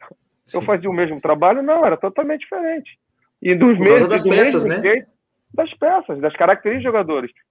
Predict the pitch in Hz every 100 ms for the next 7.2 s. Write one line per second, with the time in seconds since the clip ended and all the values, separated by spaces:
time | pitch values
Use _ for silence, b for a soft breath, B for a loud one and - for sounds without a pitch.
0 | _ 180 180 202 247 131 220 - 208 254
1 | - - _ - 190 202 190 190 185 180
2 | 175 160 143 156 143 156 156 160 - 151
3 | 160 156 160 202 247 - _ _ - 190
4 | 233 - 233 214 - 226 208 220 214 220
5 | 208 180 214 208 214 202 208 - 196 -
6 | 233 240 208 165 170 151 131 131 170 190
7 | 165 120